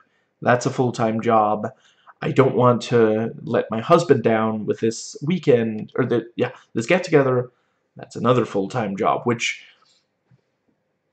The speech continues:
I quite appreciate. That's something, you know, not enough, it's, it's getting better. It's been getting better in, in recent years,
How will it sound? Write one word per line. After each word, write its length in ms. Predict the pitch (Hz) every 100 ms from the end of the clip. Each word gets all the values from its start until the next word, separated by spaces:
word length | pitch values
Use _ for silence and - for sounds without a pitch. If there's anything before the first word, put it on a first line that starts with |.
| - -
I 100 | 147
quite 200 | 151 143
appreciate. 640 | 147 147 - 120 107 -
That's 220 | 117 -
something, 800 | 135 120 - 117 113 107 101 - 95 92
you 140 | 120 120
know, 100 | 113
not 220 | 127 131
enough, 560 | 123 120 120 - - _ _ _ _
it's, 180 | 175 165
it's 180 | - 165
getting 340 | 170 131 113 104
better. 280 | - - _ -
It's 280 | 131 -
been 360 | - 127 151 135
getting 300 | 123 123 110
better 240 | 110 104
in, 200 | 110 110
in 320 | 107 113 110 -
recent 280 | 120 110 110
years, 420 | 110 104 98